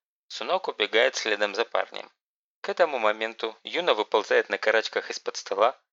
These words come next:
и, сделав усилие, садится на пол. «Доброкачественная красотка!», внезапно по-русски <laughs> произносит она, продолжая смеяться и со слегка очумелым видом крутя головой из стороны в сторону.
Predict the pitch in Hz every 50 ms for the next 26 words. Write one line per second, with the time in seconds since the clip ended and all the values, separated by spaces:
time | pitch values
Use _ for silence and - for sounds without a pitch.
0 | _ _ _ - 147 170 175 165 123 104 110 127 123 113 104 98 101 101 - -
1 | 160 165 165 165 165 147 - - - - 101 - - - 110 101 101 87 - -
2 | - - _ _ _ _ _ _ _ _ _ _ _ _ _ _ _ _ _ _
3 | _ _ - - - 120 - - 147 143 139 - - 151 139 - - 131 - -
4 | - 151 123 131 123 131 120 113 - - - 139 143 - - - 151 123 113 -
5 | - - - 113 110 - _ _ _ _ _ _ _ _ _ - 107 104 101 107
6 | 104 - - 104 98 - - 113 120 135 127 - - - 139 - - 123 117 110
7 | 104 104 110 107 98 - - 101 - - 110 123 143 170 - - _ _ _ _
8 | _ _ 113 101 - 107 104 - - 110 104 101 98 - - - 104 107 135 156
9 | 160 - - - 104 - _ - - _ _ _ - 147 170 185 185 165 - -
10 | - - 113 110 - - 123 113 107 - - - 107 104 104 101 101 101 107 123
11 | 156 160 139 127 110 - - - - - 113 110 - 98 95 98 98 104 107 104
12 | - - - 92 95 95 98 - - - 104 95 101 101 104 117